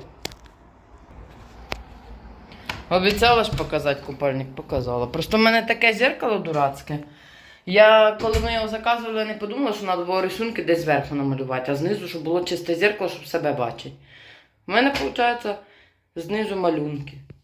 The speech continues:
Ну і все, дивись, як хочеш, називається.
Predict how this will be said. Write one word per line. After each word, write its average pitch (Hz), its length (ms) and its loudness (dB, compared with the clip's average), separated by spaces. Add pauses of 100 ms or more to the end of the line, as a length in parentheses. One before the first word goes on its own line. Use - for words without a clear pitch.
(580)
Ну 175 320 0
і 214 80 -8
все, - 200 -10 (360)
дивись, 202 360 0
як 202 120 2 (120)
хочеш, - 400 -6
називається. 139 720 -4